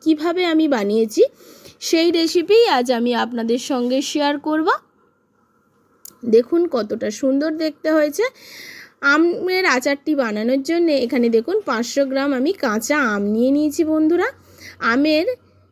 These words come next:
পেছনটা ঠিক এরকমভাবে ছাড়িয়ে নিয়ে আমি খোসাটাকে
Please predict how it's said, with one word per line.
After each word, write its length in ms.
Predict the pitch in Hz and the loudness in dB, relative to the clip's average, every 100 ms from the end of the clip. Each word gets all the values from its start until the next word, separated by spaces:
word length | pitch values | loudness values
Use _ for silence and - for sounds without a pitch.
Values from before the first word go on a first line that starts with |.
| _ _ | _ _
পেছনটা 520 | 285 294 349 339 339 | -4 0 0 2 2
ঠিক 260 | 330 339 269 | 2 0 2
এরকমভাবে 680 | 247 247 269 269 285 254 262 | 2 2 2 0 0 0 -2
ছাড়িয়ে 520 | - 233 226 262 330 | -4 -4 -2 0 2
নিয়ে 280 | 349 302 339 | 2 2 -2
আমি 280 | 226 220 | -4 -6
খোসাটাকে 680 | 226 - 240 254 240 240 | -4 -2 -2 -2 -2 -4